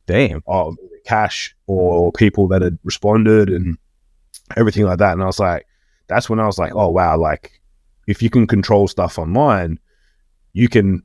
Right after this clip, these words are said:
Speaker 2: you can make some money. There's, there's the ability to do it." I didn't get any of that money, by the way. Uh, that all <laughs> went to the forum. So I, like, I think they sent me two fish as a thank you. Um, that was great. <laughs> That was, that was my commission, uh, worth it.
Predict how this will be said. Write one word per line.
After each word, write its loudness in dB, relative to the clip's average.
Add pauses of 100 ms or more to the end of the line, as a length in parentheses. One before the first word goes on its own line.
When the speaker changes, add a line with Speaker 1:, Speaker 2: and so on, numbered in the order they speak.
(120)
Speaker 2:
you -2
can 2
make -2
some -6
money. -2
There's, 0
there's 2
the 0
ability 0
to -14
do -4
it." -12
I 0
didn't 2
get -4
any 0
of -2
that -4
money, -6 (100)
by 2
the 2
way. 0 (140)
Uh, -2
that -4
all 2
<laughs> 0
went -2
to -2
the 0
forum. 2
So 2
I, 2
like, -2 (300)
I -8
think 2
they -2
sent 0
me 0
two 0
fish -4 (180)
as 0
a -2
thank 0
you. 2 (480)
Um, 0 (320)
that 0
was -2
great. 0
<laughs> -16
That -8
was, -2 (320)
that 0
was 0
my 2
commission, 0 (500)
uh, 0
worth 0
it. -20